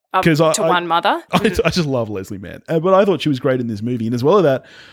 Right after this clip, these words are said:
Speaker 2: I think her character added a lot because without her, it, it would have felt a little bit more kind of male domineering over their daughters, I feel.
Speaker 1: Mm.
Speaker 2: And I do really love the scene we get with John Cena's wife as well, who is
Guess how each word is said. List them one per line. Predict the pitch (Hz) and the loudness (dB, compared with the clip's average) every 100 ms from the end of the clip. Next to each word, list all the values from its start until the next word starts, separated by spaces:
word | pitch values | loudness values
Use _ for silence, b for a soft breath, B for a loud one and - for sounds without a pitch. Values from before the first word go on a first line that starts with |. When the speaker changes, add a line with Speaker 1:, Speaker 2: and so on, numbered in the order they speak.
| B | B
Speaker 2:
I | - | 0
think | 165 214 | 2 2
her | 151 | 0
character | 131 131 - | 0 -2 -4
added | 117 113 | -6 -6
a | 101 | -8
lot | 95 104 90 80 | -8 -6 -4 -4
because | - 131 147 | -2 2 2
without | 131 139 165 117 | 2 2 2 0
her, | 135 120 | -2 -2
it, | 135 95 - _ _ _ - | -2 -4 -8 _ _ _ 2
it | 156 131 | 2 2
would | 139 170 | 0 2
have | 147 | 0
felt | - 135 117 | 0 0 0
a | 117 | -2
little | 110 110 101 | -2 -2 -2
bit | 113 98 | -2 -2
more | 107 101 | -2 -4
kind | - 104 | -2 -2
of | 98 | -2
male | 98 104 95 101 101 98 98 _ _ - | -4 -2 -2 -2 -2 -4 -8 _ _ -2
domineering | 123 104 104 104 127 143 | 0 0 -2 0 0 2
over | 123 120 | 0 0
their | 120 | -2
daughters, | 113 123 151 208 185 - | 0 0 0 -2 -6 -2
I | |
feel. | 143 - 170 233 | -2 0 -2 -2
Speaker 1:
Mm. | 226 208 196 180 B B | -6 -10 -12 -16 B B
Speaker 2:
And | 151 160 | 2 4
I | |
do | 156 - 202 | 4 4 4
really | 147 139 131 123 | 4 4 4 2
love | 117 117 113 104 - | 2 0 -2 -8 -12
the | - 113 | -6 -2
scene | - 113 | 0 2
we | 113 | 2
get | 113 98 | 2 0
with | 110 | -4
John | 101 113 | -2 -2
Cena's | 101 127 175 107 95 - - _ _ _ - | 0 2 2 2 -2 -8 -12 _ _ _ -6
wife | 104 92 85 - - - | -2 -2 -4 -8 -14 -4
as | 123 98 | -2 2
well, | 127 135 87 | 2 2 2
who | 104 127 113 | 2 2 4
is | 123 120 107 - | 2 2 0 -6